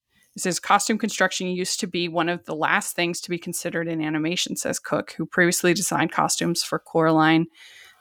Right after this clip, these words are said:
and, uh, Paranorman and the Box Trolls. And, uh, to design the costumes in Kubo, she s-, went to Japan to get a sense of how the modern population dresses, including what elements of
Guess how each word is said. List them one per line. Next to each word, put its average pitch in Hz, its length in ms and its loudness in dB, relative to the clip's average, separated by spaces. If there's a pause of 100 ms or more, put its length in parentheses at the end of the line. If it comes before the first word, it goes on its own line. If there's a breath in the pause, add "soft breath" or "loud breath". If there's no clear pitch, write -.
(500 loud breath)
and, 156 280 -4
uh, 147 180 -4
Paranorman 156 600 -2
and 170 100 -6
the 160 60 -8
Box 208 300 2
Trolls. - 500 -8 (1300 soft breath)
And, 160 500 -4
uh, 160 280 -6 (360)
to - 100 -12
design 202 380 0
the 254 80 0
costumes 202 480 0
in 175 100 -8
Kubo, 180 380 -4
she - 200 -10
s-, - 220 -10
went 190 200 -4
to - 100 -8
Japan 185 460 -2
to - 140 -6
get 175 200 2
a - 60 -6
sense 180 340 -2
of 175 80 -6
how 175 300 2
the 180 100 -2
modern 170 380 2
population 175 640 -4
dresses, 180 500 0
including 180 400 -2
what 175 180 2
elements 175 400 4
of - 80 -10